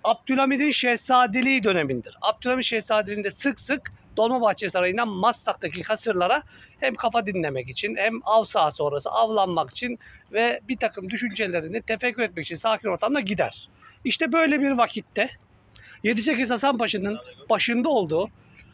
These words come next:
askerlerden bir grup şehzadenin yolunu keserler. Şöyle bir emir almışlar.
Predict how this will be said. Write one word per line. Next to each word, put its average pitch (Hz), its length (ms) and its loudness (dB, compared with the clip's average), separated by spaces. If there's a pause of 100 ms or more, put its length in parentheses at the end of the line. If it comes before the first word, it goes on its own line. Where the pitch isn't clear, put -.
(160)
askerlerden 202 920 2 (420)
bir 285 140 4
grup 208 340 2 (640)
şehzadenin 247 720 2
yolunu 208 300 0
keserler. - 840 -4 (960)
Şöyle 254 380 2
bir 214 100 4
emir 190 180 2
almışlar. 147 640 0